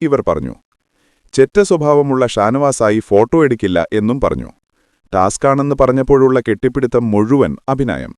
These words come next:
അനുമോളുമായി ഇവർ കൂട്ടായത് അനുമോളിന് പുറത്ത് നല്ല സപ്പോർട്ടുണ്ടെന്ന് അറിഞ്ഞതിനു ശേഷമാണ്. അവളുടെ ഫാൻസിന്റെ വോട്ട് കിട്ടാൻ വേണ്ടിയാണ് എന്ന്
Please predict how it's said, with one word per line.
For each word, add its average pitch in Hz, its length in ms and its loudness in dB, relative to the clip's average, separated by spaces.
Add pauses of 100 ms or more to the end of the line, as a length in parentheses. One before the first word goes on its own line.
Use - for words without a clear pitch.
(420)
അനുമോളുമായി 165 720 2 (120)
ഇവർ 120 220 2
കൂട്ടായത് 123 640 2 (220)
അനുമോളിന് 123 480 0
പുറത്ത് 113 360 0
നല്ല 117 280 0
സപ്പോർട്ടുണ്ടെന്ന് 107 800 0 (120)
അറിഞ്ഞതിനു 107 460 -2
ശേഷമാണ്. 69 560 -6 (640)
അവളുടെ 104 360 4
ഫാൻസിന്റെ 123 580 0
വോട്ട് 117 320 2
കിട്ടാൻ 127 400 0
വേണ്ടിയാണ് 135 520 0
എന്ന് 101 280 -2